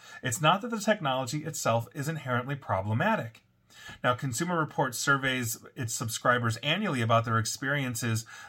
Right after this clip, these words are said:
uh, with their three hundred and thirty thousand individual vehicles. So this is a large study that goes directly to the owners to say, "Hey, what's good, bad, or ugly on your car, your E V, whatever it is?" The final results are calculated based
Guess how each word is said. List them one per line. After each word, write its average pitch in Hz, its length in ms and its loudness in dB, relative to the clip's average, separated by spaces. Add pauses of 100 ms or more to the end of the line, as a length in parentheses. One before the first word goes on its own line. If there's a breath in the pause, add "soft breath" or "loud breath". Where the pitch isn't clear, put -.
(100)
uh, 113 240 4
with 165 300 0
their 135 280 2
three - 220 -4
hundred 143 240 0
and 120 100 -4
thirty 117 240 0
thousand 135 640 0
individual 110 540 -2
vehicles. 117 480 -4
So - 60 -4
this 175 120 -2
is 196 80 -4
a 180 100 0
large 135 720 2
study 135 680 2 (220 loud breath)
that 123 140 -2
goes 151 200 0
directly 123 380 2
to 117 60 -2
the 110 160 4
owners 151 300 4
to 117 80 -2
say, 120 160 0
"Hey, 151 240 0
what's 123 240 0
good, 120 240 -4
bad, 120 160 4
or 110 100 2
ugly 135 260 2
on 107 160 2
your 117 160 0
car, 131 320 2
your 123 220 -2
E 123 220 -4
V, 117 200 0
whatever 110 420 0
it 117 60 2
is?" 151 360 0 (380 loud breath)
The 123 60 -4
final 156 300 4
results 135 420 2
are 123 180 -2
calculated 113 920 0 (320 loud breath)
based 143 340 -2